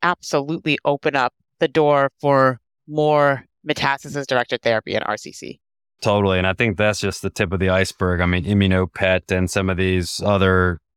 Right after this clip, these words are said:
Speaker 2: novel ligands that could help predict response to therapy are very, very cool and, and maybe in their infancy. So I think working our way through, now let's just say that you're on systemic therapy. You know, we've all,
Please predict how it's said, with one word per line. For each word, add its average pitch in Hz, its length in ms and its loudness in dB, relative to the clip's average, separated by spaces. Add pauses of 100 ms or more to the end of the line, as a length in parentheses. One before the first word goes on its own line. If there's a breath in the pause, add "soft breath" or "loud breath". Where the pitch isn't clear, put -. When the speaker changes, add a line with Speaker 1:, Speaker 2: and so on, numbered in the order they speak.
Speaker 2:
novel 98 420 2
ligands 92 460 2
that 85 140 -4
could 95 140 -2
help 92 280 0 (220)
predict 92 280 0
response 92 440 -2
to 90 100 -6
therapy 90 720 0
are 92 220 2
very, 95 240 2
very 90 220 2
cool 90 320 2
and, 90 140 -2
and 92 100 2
maybe 90 400 0
in 98 140 0
their 90 160 2
infancy. 90 600 -2 (340)
So 135 120 0
I 131 60 2
think 135 220 -2
working 147 200 0
our 160 80 4
way 151 140 4
through, 107 300 2
now 113 420 2
let's 113 220 -2
just 110 160 -2
say 107 180 2
that 101 160 -2 (300)
you're 104 200 2
on 104 140 2
systemic 98 420 -2
therapy. 98 640 0 (120)
You 104 60 -2
know, 95 120 2
we've 98 280 2
all, 98 360 2